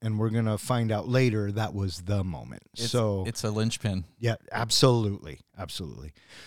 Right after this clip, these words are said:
Speaker 1: So Tiffany's pissed off. She wants to walk home, and he looks at, uh, and she looks at Pat and says, "Are you gonna walk me home?" And Pat's like, "What the fuck?" <laughs>
Speaker 2: The, the night ends in a rather confusing way. She, she offers him some sex, but he declines because of Nikki.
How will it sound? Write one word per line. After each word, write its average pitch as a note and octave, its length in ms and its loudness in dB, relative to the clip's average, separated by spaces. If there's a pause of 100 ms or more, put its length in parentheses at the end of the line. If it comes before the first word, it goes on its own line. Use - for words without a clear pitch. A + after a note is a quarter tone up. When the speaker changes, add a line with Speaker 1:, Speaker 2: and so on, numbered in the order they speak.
Speaker 1:
So E3 160 10
Tiffany's B3+ 400 8
pissed A#3 240 6
off. C#3+ 200 8
She D#3+ 120 4
wants D3+ 240 4
to E3+ 80 2
walk D#3 240 4
home, C3 240 6
and C3 100 6
he C3 160 6
looks B2 300 4
at, B2+ 240 6
uh, A2+ 200 4 (100)
and A2 220 0
she - 200 4
looks B2 320 6 (100)
at B2 320 4 (380)
Pat B2 160 4
and B2 100 -2
says, A2+ 180 2
"Are A2 40 4
you G#2+ 60 0
gonna A2 140 6
walk G#2 200 0
me A#2 80 2
home?" A2+ 400 2 (340)
And G#2 160 -4
Pat's A2+ 180 2
like, F#2 160 -6
"What G#2+ 120 -8
the - 80 -4
fuck?" F3 300 -4 (280)
<laughs> E4 100 0 (720)
Speaker 2:
The, B2 280 2
the B2+ 120 4
night C3 280 4 (100)
ends A#2 420 6
in A#2 140 0
a G#2+ 60 4
rather G#2 260 4
confusing G2+ 580 2
way. F2+ 260 0
She, - 220 -2
she A2+ 300 0
offers A#2 440 2
him A2 120 2
some G2 160 -2
sex, G#2+ 300 2
but G2 160 -2
he G2+ 100 2
declines G2+ 500 0
because F#2 640 -2
of E2+ 240 -8
Nikki. G#2+ 420 0